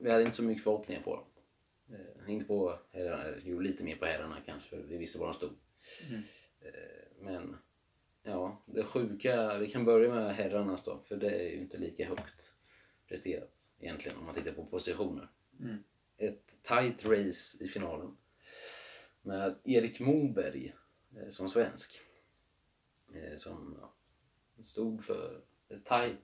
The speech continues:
Speaker 1: tight race var det. Och, eh, krävdes målfoto och, eh, han tilldelades ett brons. Det
Speaker 2: Ja. Det gillar vi.
Speaker 1: det, så mer,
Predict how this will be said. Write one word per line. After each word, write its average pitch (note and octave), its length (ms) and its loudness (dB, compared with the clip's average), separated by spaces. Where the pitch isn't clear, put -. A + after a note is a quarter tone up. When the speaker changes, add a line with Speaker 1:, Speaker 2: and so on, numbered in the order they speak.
Speaker 1:
tight G2+ 320 -2
race - 500 -4
var - 200 -8
det. - 80 -14
Och, - 360 -8
eh, F2 180 0
krävdes G2 340 4
målfoto A#2+ 760 2
och, - 380 -8
eh, F2+ 440 -4
han G2+ 200 -2
tilldelades F2 840 -2
ett F#2+ 140 -8
brons. - 420 -4
Det G#2+ 220 -4
Speaker 2:
Ja. B2+ 120 -6
Det - 240 -12
gillar B2+ 160 -10
vi. C3 160 -16
Speaker 1:
det, B2 360 -2
så C3 160 0
mer, C#3+ 300 8